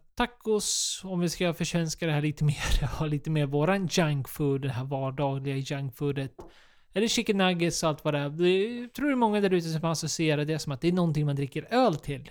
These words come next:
ifall man då ska prata om alkoholhaltiga drycker. Och det är absolut en väldigt trevlig dryck att ha till mycket av detta. Men det är kul att se den här mellanskiktet, precis som du pratar om, att man tar fram ett vin som ska gifta sig med de här smakerna också.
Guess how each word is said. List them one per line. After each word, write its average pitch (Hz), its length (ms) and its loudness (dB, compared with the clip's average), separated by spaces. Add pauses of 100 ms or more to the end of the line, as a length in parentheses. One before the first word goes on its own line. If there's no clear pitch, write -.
ifall 147 240 -4
man 139 140 -4
då 127 80 -6
ska 131 220 -10
prata 123 380 -8
om 123 240 -8 (320)
alkoholhaltiga 139 680 0
drycker. 151 480 -2 (420)
Och - 160 -6
det 196 140 2
är 180 40 6
absolut 160 420 0
en 143 320 -6 (120)
väldigt 190 440 -4
trevlig 160 360 2
dryck 143 480 -4
att 165 140 -6
ha 190 160 0
till - 180 -4
mycket 143 280 -4
av 139 60 -10
detta. 123 360 -12 (240)
Men 175 100 0
det 185 60 4
är 175 40 -2
kul 262 220 2
att 226 60 4
se 208 160 4
den 190 120 2
här 160 360 0 (680)
mellanskiktet, 180 920 0
precis 160 300 -2
som 175 100 -2
du 160 80 0
pratar 180 280 0
om, 190 100 4
att 151 80 0
man 160 120 -2
tar 151 100 -4
fram 233 200 0
ett 170 120 0
vin 151 320 2
som 143 180 -6
ska 147 240 -6
gifta 185 640 -4
sig 135 460 -2
med 170 440 4
de 139 140 2
här 139 160 -4
smakerna 170 580 0
också. - 340 -10